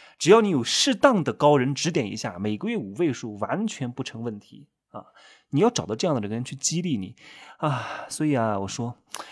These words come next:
你要去跟有野心的人做朋友，有梦想的人做朋友啊。跟着我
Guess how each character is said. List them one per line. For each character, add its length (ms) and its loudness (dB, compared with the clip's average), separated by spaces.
你 100 0
要 140 2
去 160 -4
跟 280 2
有 180 2
野 240 -4
心 160 0
的 80 4
人 140 -2
做 140 -8
朋 240 -14
友， 240 -20
有 120 0
梦 320 6
想 200 0
的 80 -6
人 100 -4
做 140 -6
朋 220 -14
友 140 -18
啊。 220 -12
跟 120 2
着 120 2
我 480 -4